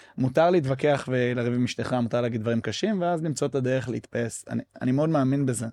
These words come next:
אה, ואני חושב שזה נתן לנו... בסיס מאוד מאוד טוב, וזה גם אילץ אותנו בנקודות שבהם אנשים לא הצליחו לעמוד בקצב הזה, והיו כאלו.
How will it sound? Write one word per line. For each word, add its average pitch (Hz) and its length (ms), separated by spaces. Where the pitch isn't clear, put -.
אה, 117 260
ואני 113 100
חושב - 160
שזה 165 100
נתן 160 260
לנו... 147 760
בסיס 151 320
מאוד 151 180
מאוד 147 260
טוב, 127 240
וזה 123 160
גם 131 140
אילץ 139 260
אותנו 170 260
בנקודות 131 800
שבהם 131 560
אנשים 139 420
לא 147 140
הצליחו 139 380
לעמוד 117 320
בקצב 113 400
הזה, 110 220
והיו 139 240
כאלו. 123 360